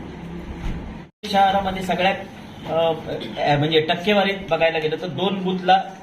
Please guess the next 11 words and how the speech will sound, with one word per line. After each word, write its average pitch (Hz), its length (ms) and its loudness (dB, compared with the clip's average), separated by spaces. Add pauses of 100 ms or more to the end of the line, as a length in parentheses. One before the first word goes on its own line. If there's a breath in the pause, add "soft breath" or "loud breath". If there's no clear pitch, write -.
(140)
अ, 151 240 2
सर्वात 156 360 2 (100)
जास्त, 160 260 0 (680)
अ, 139 300 0
मताधिक्य 151 600 2
मिळालेलं 147 420 2
आहे. 131 280 0
एक 160 160 -2
म्हणजे 160 520 -2
बंडू 156 360 2
हरणेंचा 151 480 2